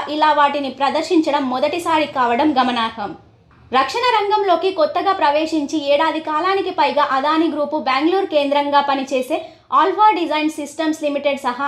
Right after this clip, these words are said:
అనేక సముపార్జనలు చేసింది. అయితే పౌర, సైనిక మార్కెట్ రెండిటిని లక్ష్యంగా చేసుకోవడం ద్వారా లాభదాయకమైన విమానాల మరమ్మతు, సమగ్ర కార్యకలాపాల వ్యాపారంలో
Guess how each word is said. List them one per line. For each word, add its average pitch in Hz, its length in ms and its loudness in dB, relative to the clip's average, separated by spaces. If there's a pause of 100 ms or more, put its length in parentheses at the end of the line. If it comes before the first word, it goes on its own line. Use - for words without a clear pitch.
(160)
అనేక 330 280 0
సముపార్జనలు 302 880 0
చేసింది. 226 420 -2 (360)
అయితే 403 280 2 (140)
పౌర, 349 220 4 (100)
సైనిక 339 420 0 (180)
మార్కెట్ 311 400 -4
రెండిటిని 320 500 -2
లక్ష్యంగా 320 560 0
చేసుకోవడం 294 560 0
ద్వారా 254 280 -2 (300)
లాభదాయకమైన 370 960 0
విమానాల 330 560 -2
మరమ్మతు, 294 600 0
సమగ్ర 320 460 -2 (120)
కార్యకలాపాల 320 840 2
వ్యాపారంలో 285 720 2